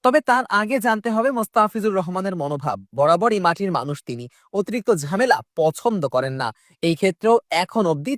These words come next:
চুপচাপ তিনি।" এই বিষয়ে মিথুনকে ফিজ বলেন, "ভাইয়া, এখন আপাতত থাক, যদি আমার প্রয়োজন হয় আমি জানাবো।" তাই এখন দেখার পালা, ফিজ এই বিষয়ে বোল্ড কোনো ডিসিশন নেন কিনা, তাহলেই বিপাকে পড়তে পারে বিসিসিআই এবং কলকাতা নাইট রাইডার্স।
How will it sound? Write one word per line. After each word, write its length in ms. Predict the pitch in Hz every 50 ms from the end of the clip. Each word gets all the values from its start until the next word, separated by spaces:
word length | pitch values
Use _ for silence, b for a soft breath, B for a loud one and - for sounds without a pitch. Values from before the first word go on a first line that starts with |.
| -
চুপচাপ 420 | - - 208 180 - - - 131 - _
তিনি।" 280 | - 139 135 123 113 113 _ _ _
এই 120 | - 147 151
বিষয়ে 420 | 156 170 - - 202 190 214 233 b b b b -
মিথুনকে 440 | 170 226 233 - 311 269 226 160 120
ফিজ 240 | - - 160 156 151
বলেন, 340 | 151 165 165 175 196 233 254 - _ _ _ - 160
"ভাইয়া, 260 | 170 208 254 254 190
এখন 440 | - - 127 147 180 - - 277 233
আপাতত 340 | 180 147 160 160 180 165
থাক, 320 | 180 165 - 170 190 220 - - 190
যদি 240 | 143 147 151 147 165
আমার 260 | 120 135 151 151 147
প্রয়োজন 460 | 143 _ 156 160 175 190 180 220 247
হয় 280 | 240 214 262 226 139 120 - _
আমি 200 | - 190 226 226
জানাবো।" 420 | 151 143 127 120 123 120 123 120 - _ _ _ _ _ _ -
তাই 140 | 156 151 160 -
এখন 400 | - 156 - - - 233 247 220
দেখার 280 | 208 202 - - 247 214
পালা, 260 | 269 240 160 156 175 b b b b
ফিজ 320 | - - 277 311 302 233 180
এই 140 | - 220 220
বিষয়ে 420 | 185 196 214 - - 262 208 165 143
বোল্ড 360 | 139 135 160 208 240 254 -
কোনো 220 | - 214 190 175
ডিসিশন 400 | 156 160 175 - 185 - 254 254
নেন 260 | 214 151 135 135 143
কিনা, 280 | 139 - 151 127 98 87 - _ _ _
তাহলেই 380 | - 156 160 214 240 196 170 190 b b b b
বিপাকে 380 | - 135 185 - 214 170 156 143
পড়তে 320 | - - 165 156 - 208
পারে 220 | 190 208 208 226 208
বিসিসিআই 560 | 156 160 - 190 175 - 226 226 226 247 240 -
এবং 240 | 202 185 175 147 123 -
কলকাতা 460 | - 170 170 - 214 214 - 214 -
নাইট 240 | 135 123 120 - -
রাইডার্স। 360 | 135 123 123 123 120 113 -